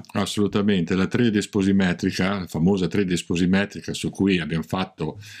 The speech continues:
vai a vedere i nostri corsi, no? Tantissime, eh, elucubrazioni mentali, sia nei corsi online, che puoi scaricare, ovviamente, vederli quando vuoi, sia durante i nostri corsi, è una potenza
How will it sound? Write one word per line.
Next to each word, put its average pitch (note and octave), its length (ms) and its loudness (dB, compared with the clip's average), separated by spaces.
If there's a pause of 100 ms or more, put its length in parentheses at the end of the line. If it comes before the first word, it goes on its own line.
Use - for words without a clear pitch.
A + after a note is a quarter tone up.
(500)
vai F#2+ 140 2
a G2+ 40 2
vedere F#2 280 0
i - 20 0
nostri F2+ 320 -2
corsi, F2 460 -2
no? E2 320 0 (540)
Tantissime, G#2 920 2
eh, F2+ 640 2
elucubrazioni C#3 800 2
mentali, A2 640 2
sia G2+ 540 2
nei F2 120 -2
corsi G2+ 500 0
online, F#2 840 2
che - 120 -10
puoi E2 160 -2
scaricare, E2+ 840 -2
ovviamente, E2+ 520 2
vederli F2 300 2
quando F2+ 260 2
vuoi, G2 320 0
sia - 260 2
durante G2 320 0
i F#2+ 40 2
nostri F2+ 320 -2
corsi, B2+ 520 0 (560)
è C3 100 -4
una A2 180 4
potenza C3+ 840 0